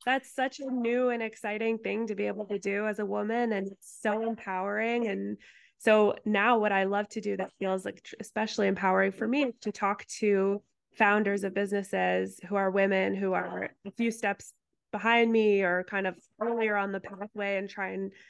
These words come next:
give them my advice and my learnings that I took along the way. And that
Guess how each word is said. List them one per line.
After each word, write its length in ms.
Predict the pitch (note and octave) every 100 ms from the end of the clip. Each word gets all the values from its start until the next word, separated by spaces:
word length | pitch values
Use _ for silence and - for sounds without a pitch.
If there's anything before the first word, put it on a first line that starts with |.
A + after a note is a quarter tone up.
| _ -
give 160 | A3
them 140 | A3 G#3+
my 160 | G3
advice 460 | G3 F#3+ F#3+ G#3+ G#3
and 80 | G3
my 140 | F#3+
learnings 460 | F3+ F#3 F#3+ G3 F3+
that 120 | F3
I 120 | F#3
took 200 | - G#3
along 280 | A3 A3 A#3
the 100 | A#3+
way. 320 | B3+ C4+ B3
And 300 | F#3+ F#3+ G3 _ _ _ _ _ -
that 180 | G#3